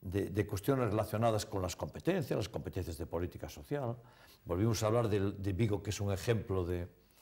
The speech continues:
de financiación entre todos los ayuntamientos de España y de, de modelo. Y, y yo vi muy receptivo a, a la ministra de Hacienda,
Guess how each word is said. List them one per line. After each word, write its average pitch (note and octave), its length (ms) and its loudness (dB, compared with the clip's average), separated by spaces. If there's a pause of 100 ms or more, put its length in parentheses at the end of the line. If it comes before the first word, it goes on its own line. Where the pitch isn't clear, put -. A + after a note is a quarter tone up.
(240)
de G2+ 180 0
financiación G2 760 2
entre F#2 180 0
todos G#2+ 260 4
los F#2+ 140 -2
ayuntamientos F#2+ 600 -2
de F2 60 -4
España D3 400 -2
y F2+ 80 -2
de, E2+ 260 -4 (320)
de G2 220 2
modelo. G#2 520 4 (640)
Y, B2+ 440 6
y B2+ 100 2
yo D#3 140 8
vi E3 200 4
muy D#3 220 6
receptivo F2+ 800 0
a, D#2 360 -10
a - 20 -2
la F2+ 100 2
ministra G2+ 380 0
de F2+ 60 4
Hacienda, B2 420 0